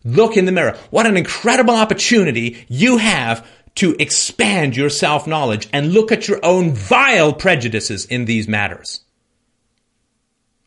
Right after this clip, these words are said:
Why do you need to race bait? Why do you need to race bait and then at the same time claim diversity is so wonderful? Well, which is it? If diversity is wonderful, if multiracialism is wonderful,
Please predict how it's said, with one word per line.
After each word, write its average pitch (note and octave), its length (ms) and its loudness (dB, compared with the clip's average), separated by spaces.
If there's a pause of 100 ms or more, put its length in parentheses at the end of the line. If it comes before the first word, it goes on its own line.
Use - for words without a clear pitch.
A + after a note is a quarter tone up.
Why D#3+ 260 -8
do C3+ 100 -6
you B2 60 -2
need A2+ 220 -2
to G2+ 60 -8
race F2 280 -10
bait? - 200 -20 (460)
Why G#3 260 -2
do A3+ 120 -4
you A#3 340 -2
need A3+ 260 2
to G3+ 80 2
race G#3 320 0
bait C3+ 360 -2 (200)
and D#3 160 0
then E3+ 140 4
at - 60 -4
the C3+ 60 -6
same C4 280 2
time C3+ 260 -2
claim D#3+ 280 -2
diversity E3+ 460 0
is F3 100 2
so G3+ 120 2
wonderful? A3+ 460 -2
Well, G3 120 2
which C4+ 220 -2
is D#4 200 0
it? - 300 -6 (1200)
If G#3+ 140 0
diversity C#4 440 0
is B3+ 120 2
wonderful, C4+ 760 -2 (520)
if F3 160 -2
multiracialism B3 960 2
is G3+ 140 2
wonderful, A#3 600 -2